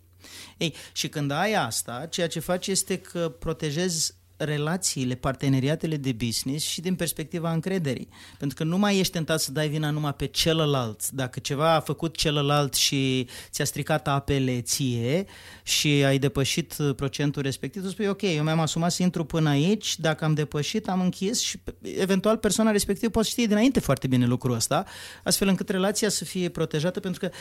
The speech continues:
de multe ori s-ar putea să pierzi un business cu cineva, dar să rămână parteneriatul și asta să fie mai valoros pe termen lung decât, uh, respectiva tranzacție care n-a ieșit prima dintre ele.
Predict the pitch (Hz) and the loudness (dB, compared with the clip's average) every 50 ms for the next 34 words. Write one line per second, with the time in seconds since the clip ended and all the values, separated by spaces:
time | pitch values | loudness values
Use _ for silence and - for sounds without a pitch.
0 | - - - - - - 165 180 185 196 226 247 - - 185 185 196 202 190 - | -12 -12 -12 -14 -6 2 4 6 8 8 8 8 8 6 6 8 8 8 8 6
1 | 190 170 165 - 165 - 185 190 185 - - 156 - 190 190 196 175 185 170 160 | 6 4 4 2 0 4 4 4 6 4 2 2 2 2 2 2 4 2 4 4
2 | 175 196 - - 165 147 - - - 135 - - 147 139 131 123 127 147 170 170 | 2 0 0 0 0 -2 -2 -4 -6 -6 -2 2 2 2 4 2 2 0 0 0
3 | 170 156 143 - - 165 160 160 160 165 175 175 170 151 - 160 147 - 156 151 | 0 0 0 0 0 0 0 2 2 2 4 2 2 2 0 -2 -2 0 2 2
4 | 143 139 143 147 151 - 160 147 135 160 147 - 160 139 - - 151 147 151 143 | 4 4 2 2 0 -2 -2 -2 0 -2 0 0 -2 -2 -2 -2 0 0 2 2
5 | 139 135 139 139 139 143 156 143 - 147 131 - 135 127 131 127 120 120 120 123 | 2 2 2 2 2 2 0 -2 -2 -6 -4 -2 0 2 2 2 2 2 2 2
6 | 135 131 127 127 123 - 127 120 - - - - 135 127 123 123 127 120 120 123 | 2 0 0 -2 -4 -4 -6 -6 -6 -6 -6 -4 -2 -2 -2 -2 -2 -2 -2 -4
7 | 123 - - - - - - - - 131 127 - 147 135 - 151 131 139 131 - | -4 -6 -14 -18 -18 -20 -16 -8 -6 -6 -4 -4 -4 -4 -4 -2 -2 -2 -2 0
8 | - 131 131 127 123 117 120 143 139 - - - - - 135 131 127 127 123 - | 0 2 2 2 2 2 2 2 0 0 -2 -4 -2 0 2 2 2 0 0 0
9 | 135 131 131 135 135 127 127 123 113 - - 123 113 - - 135 127 127 120 110 | 0 2 4 4 4 4 4 2 2 0 -2 -4 -6 -4 -4 -2 0 2 2 0
10 | 107 113 113 110 - - 107 110 - - - - | 0 0 -2 -2 -2 -4 -6 -6 -8 -10 -14 -18